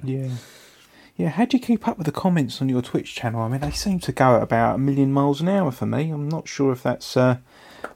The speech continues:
'cause I'm trying to, trying to watch it on some outdated technology or whatever, but how do you keep up?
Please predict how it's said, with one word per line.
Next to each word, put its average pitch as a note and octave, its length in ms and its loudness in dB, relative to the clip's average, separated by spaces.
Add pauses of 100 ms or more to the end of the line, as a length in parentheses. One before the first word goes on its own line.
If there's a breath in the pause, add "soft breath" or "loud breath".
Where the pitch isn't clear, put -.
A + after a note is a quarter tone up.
(100)
'cause B2+ 160 2
I'm B2 120 4
trying A#2+ 260 2
to, A2+ 120 2 (260 loud breath)
trying C3 180 2
to A#2+ 60 4
watch A#2 280 0
it A#2 40 0
on A2 120 0
some A#2+ 220 2
outdated A#2 500 2
technology A#2+ 500 2
or A2 60 2
whatever, G#2+ 320 0
but B2+ 240 -6
how F3+ 160 -4
do F3 120 -2
you E3+ 40 2
keep E3+ 320 2
up? F3+ 340 0